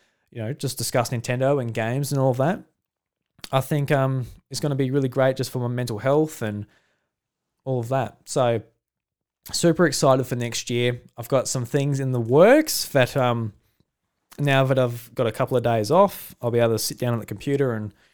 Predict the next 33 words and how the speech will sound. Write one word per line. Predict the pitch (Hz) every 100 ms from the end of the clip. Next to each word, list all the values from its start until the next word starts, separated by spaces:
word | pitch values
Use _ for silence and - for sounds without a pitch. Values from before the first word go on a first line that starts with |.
| _ _
really | 139 127
nail | 117 117 117
out. | 127 131 123
So | 123 110 110
I | 113
hope | - 170 160
throughout | - 156 131 -
twenty | 143 127
twenty-three | - 120 110 123 131
I'll | 143 117
be | 113
able | 110 107
to | - 117 110 - _ -
entertain | 147 135 139 131 143
you, | 143 147 127
inform | 110 - 131 135
you, | 135 131 131 127 - _ _ _
and | 113 113 117 117 -
just | - 143
have | 165 160
a | 147
good | 147 135
time | 131 123 101
because, | 104 120 107 - _ _ _ _ _ _
you | 127
know, | 104 101 - _
the | 143
content | 151 143 139
I |
wanna | 123 120
make | 110 107 107
is | 117 -
just, | 110 104